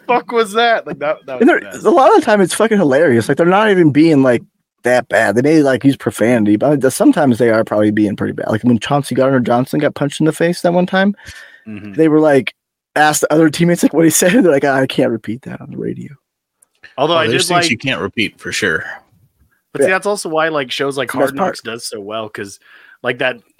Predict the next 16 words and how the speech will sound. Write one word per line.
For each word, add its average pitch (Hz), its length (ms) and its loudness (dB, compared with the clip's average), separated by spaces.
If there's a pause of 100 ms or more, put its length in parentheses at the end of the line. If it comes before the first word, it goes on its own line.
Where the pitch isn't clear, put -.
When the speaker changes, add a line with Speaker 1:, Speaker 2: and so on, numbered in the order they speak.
(880)
Speaker 1:
when 127 280 -6
the 123 100 -6
Jets 123 440 -6
were 135 180 -10
playing 135 380 -10
the 107 420 -6 (500)
Giants 120 400 -12
or 113 40 -10
whoever 117 160 -6
the 113 60 -14
fuck 120 220 -10
they 123 80 -8
were 113 60 -8
playing 120 260 -10
in 104 100 -10
preseason, 117 640 -10